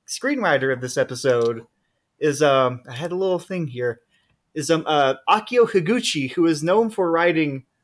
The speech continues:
mountain novels. And I was wondering, like, what, what's mountain novels? And if you look at his, uh, his resume on the Japanese Wikipedia, it's a lot of adventure books with, uh, the words climb and mountain in many of the titles. So he is,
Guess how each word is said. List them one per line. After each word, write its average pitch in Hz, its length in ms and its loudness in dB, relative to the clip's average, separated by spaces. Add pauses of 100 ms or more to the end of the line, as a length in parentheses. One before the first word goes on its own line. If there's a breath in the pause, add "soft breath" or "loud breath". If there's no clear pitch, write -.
mountain 165 460 2
novels. 113 640 -4
And 170 100 -4
I 190 80 4
was 175 200 -4
wondering, 226 260 2
like, 135 220 -2
what, 202 160 -4
what's 240 200 -6
mountain 240 320 -2
novels? 117 400 -2
And 143 80 -6
if 139 80 -10
you 151 120 -2
look 277 220 2 (140)
at 190 200 2
his, 175 360 0
uh, 139 380 2 (380)
his 151 180 -4
resume 147 680 2 (120)
on 147 280 2
the 135 180 -8
Japanese 180 480 -2
Wikipedia, 175 680 0 (300 soft breath)
it's 165 180 -6
a 135 100 4
lot 151 240 4
of 214 320 4 (100)
adventure 175 440 2
books 156 400 2
with, 151 300 -6
uh, 139 180 2
the 131 100 -2
words 127 320 0
climb 165 640 -2 (280)
and 131 180 -4
mountain 135 500 0 (260)
in 123 200 -4
many 214 260 4
of 135 80 4
the 135 80 2
titles. 113 560 -4
So - 220 -2
he 156 140 2
is, 131 260 -2